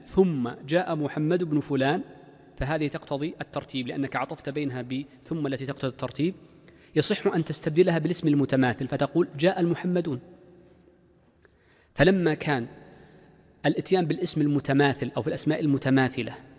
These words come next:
يصح أن يؤتى بها في المرتب وفي غير المرتب، فإن الاستدلال هنا في غير محله، ونقول: "إنما هو استعمال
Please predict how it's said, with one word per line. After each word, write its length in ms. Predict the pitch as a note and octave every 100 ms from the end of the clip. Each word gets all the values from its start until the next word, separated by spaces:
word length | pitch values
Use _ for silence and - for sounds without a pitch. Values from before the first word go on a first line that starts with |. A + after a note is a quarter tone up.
| - - - - C#3+
يصح 300 | - F3+ -
أن 80 | D3+
يؤتى 260 | E3 - C#3+
بها 200 | D3 B2+
في 280 | C#3+ C#3 - - D3
المرتب 440 | D#3 - - G3+ - - _ -
وفي 160 | E3 D#3
غير 160 | E3
المرتب، 400 | C#3+ C#3 E3+ -
فإن 280 | - F3+ D3+
الاستدلال 500 | C#3 - B2+ C#3+ C3+
هنا 340 | B2 C#3 E3+ - - - - -
في 100 | D3
غير 280 | E3+ D3+ C3
محله، 400 | - D3+ F3+ F3 - - - -
ونقول: 380 | D#3+ - E3+ F3+
"إنما 320 | F3+ D#3 C#3
هو 360 | C3+ D3+ E3+ - - - - - - _ _ -
استعمال 580 | - D#3 C3+ D#3+ D3+